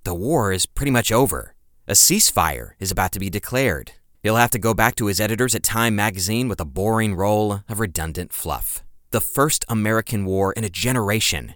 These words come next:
and barely anything to show for it. But what Ken does not know is that today, on February twenty-eighth, he is going to take the most famous picture of his entire career.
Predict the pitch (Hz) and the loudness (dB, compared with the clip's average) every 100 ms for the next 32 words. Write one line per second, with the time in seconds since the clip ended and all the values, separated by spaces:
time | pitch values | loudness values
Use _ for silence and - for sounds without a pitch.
0 | - - _ 82 - 92 95 104 110 87 | -20 -20 _ -6 -4 -2 -2 0 -2 -2
1 | 73 78 78 - 95 90 - 69 62 - | -6 -8 -4 -2 0 0 -2 -6 -8 -10
2 | - _ _ _ 117 113 131 - 143 147 | -12 _ _ _ 0 2 0 0 2 2
3 | 110 92 101 190 - 98 73 69 82 - | 0 -2 -2 -2 -2 -4 -4 -6 -8 -10
4 | _ _ 87 90 - 113 123 135 98 71 | _ _ -6 -4 -4 0 4 4 2 -2
5 | - _ _ 82 80 92 85 98 98 95 | -14 _ _ -8 -4 -4 -4 0 0 0
6 | - 104 107 120 87 - - - _ - | -2 0 2 2 0 -6 -14 -16 _ 0
7 | 143 - 120 120 107 - 98 87 78 123 | 0 2 0 0 -2 -2 -2 -4 -2 0
8 | 131 113 - - 98 95 - - 98 - | 2 0 -2 -2 -2 -2 -4 -4 -4 -4
9 | 87 80 76 - 85 104 92 95 - 80 | -4 -4 -6 -8 -6 -4 -4 -4 -4 -4
10 | 78 76 - 78 76 69 - | -4 -8 -8 -8 -8 -10 -14